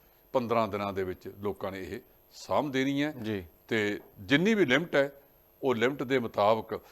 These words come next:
Speaker 1: ਪੰਜਾਬ ਸਰਕਾਰ ਐਲਾਨ ਕਰ ਚੁੱਕੀ ਹੈ ਕਿ ਸਾਡੇ ਸਾਰੇ ਪ੍ਰਬੰਧ ਮੁਕੰਮਲ ਨੇ। ਇਹ ਸਾਈਕਲੋ ਸਟਾਈਲ ਪ੍ਰੈਸ ਨੋਟ ਹੁੰਦਾ ਹੈ ਤੇ ਹਰ ਵਾਰ ਜਾਰੀ ਹੋ ਜਾਂਦਾ ਹੈ।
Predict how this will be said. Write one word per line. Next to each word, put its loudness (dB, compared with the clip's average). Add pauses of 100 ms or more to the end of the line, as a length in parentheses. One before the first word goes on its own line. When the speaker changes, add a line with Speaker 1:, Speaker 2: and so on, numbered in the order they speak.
(120)
Speaker 1:
ਪੰਜਾਬ 8
ਸਰਕਾਰ 4
ਐਲਾਨ 6
ਕਰ 0
ਚੁੱਕੀ -4
ਹੈ 4
ਕਿ -4
ਸਾਡੇ 2
ਸਾਰੇ 0
ਪ੍ਰਬੰਧ -2 (320)
ਮੁਕੰਮਲ 2
ਨੇ। 0 (840)
ਇਹ -2 (280)
ਸਾਈਕਲੋ 2
ਸਟਾਈਲ 0
ਪ੍ਰੈਸ -2
ਨੋਟ -4
ਹੁੰਦਾ -4
ਹੈ -4 (240)
ਤੇ 2
ਹਰ 8
ਵਾਰ 4 (680)
ਜਾਰੀ 4
ਹੋ 0
ਜਾਂਦਾ 4
ਹੈ। 4